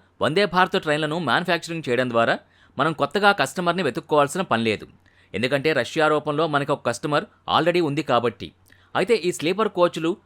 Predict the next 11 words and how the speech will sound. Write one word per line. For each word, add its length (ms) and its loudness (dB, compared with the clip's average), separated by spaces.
రష్యన్ 340 -2
డిజైన్‌లో 360 0
తయారు 300 4
కానున్నాయి. 480 -2
ఇందులో 240 4
పూర్తిగా 460 0
రష్యన్ 480 0
అడ్వాన్స్డ్ 460 -2
టెక్నాలజీని 580 -2
యూజ్ 220 2
చేయనున్నారు. 540 0